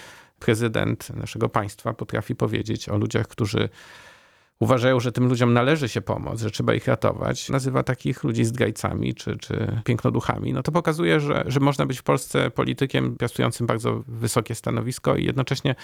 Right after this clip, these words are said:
w ten sposób mówić o empatii, o zachowaniach pomocowych wobec uchodźców. A jednocześnie widzimy, że żaden polityk na tym szczeblu nie pozwoliłby sobie na podobną wypowiedź dotyczącą Ukraińców. Więc można powiedzieć, że ten, ten paradoks polskich postaw jest też dobrze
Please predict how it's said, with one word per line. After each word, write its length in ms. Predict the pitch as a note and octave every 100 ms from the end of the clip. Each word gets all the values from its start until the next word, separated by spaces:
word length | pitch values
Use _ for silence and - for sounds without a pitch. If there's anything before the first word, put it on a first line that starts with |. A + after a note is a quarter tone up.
| - - - - -
w 100 | -
ten 160 | D3+ C#3
sposób 440 | - C3+ - C3
mówić 360 | C#3 C3 B2 -
o 240 | A#2+ A#2 A#2+
empatii, 600 | A#2+ A2 A2+ A#2 - B2+
o 100 | A2+
zachowaniach 460 | A2 A#2 A#2+ A#2 A2+
pomocowych 600 | B2+ A#2+ - A2 G#2+ G#2+
wobec 460 | A#2 A#2 A#2 - -
uchodźców. 580 | A#2+ A#2 - - C3 - - - - - _ _ _
A 100 | -
jednocześnie 480 | F#3 G3 G3 F3 F#3+
widzimy, 300 | E3 C#3+ D#3+
że 120 | D3
żaden 280 | B2+ C3 B2
polityk 520 | A#2 A#2 - B2 - -
na 100 | A2+
tym 160 | - B2+
szczeblu 380 | - A2 A#2
nie 120 | D3 C3
pozwoliłby 440 | A#2+ A#2+ A#2+ A#2+
sobie 280 | - A2+ A#2
na 100 | A2
podobną 420 | B2+ A#2 A2 A2+
wypowiedź 420 | A2+ - A#2 A#2
dotyczącą 440 | A2 - A2+ G#2+ A2
Ukraińców. 640 | - - - - - - _ _ -
Więc 260 | B2+ B2 -
można 160 | B2+
powiedzieć, 360 | B2 C3 C3+ B2+
że 100 | B2+
ten, 240 | - B2
ten 140 | A#2+ B2
paradoks 600 | C3 B2+ E3+ C#3 - -
polskich 400 | - A#2+ - -
postaw 480 | - A#2+ - B2+ -
jest 140 | A#2+
też 140 | A#2 -
dobrze 380 | A#2 - A2